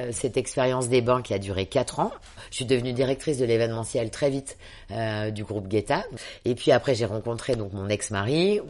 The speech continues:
Speaker 1: Là, j'ai monté une boîte de production de clips et de, euh, documentaires. On sortait énormément avec mon ex-mari.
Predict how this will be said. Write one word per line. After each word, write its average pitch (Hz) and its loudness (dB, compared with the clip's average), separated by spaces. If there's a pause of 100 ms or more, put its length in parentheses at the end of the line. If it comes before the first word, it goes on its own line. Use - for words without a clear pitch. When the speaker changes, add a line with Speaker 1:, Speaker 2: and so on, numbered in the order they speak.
(100)
Speaker 1:
Là, 127 4
j'ai 123 -2
monté 117 -2
une 123 -2
boîte 117 6
de 113 0
production 131 -4 (320)
de 104 -2
clips 139 -4
et 120 2
de, 104 -2
euh, 90 -4
documentaires. 107 -2 (360)
On 151 -6
sortait 151 2
énormément 131 0
avec 104 -4
mon 101 -4
ex-mari. 104 -6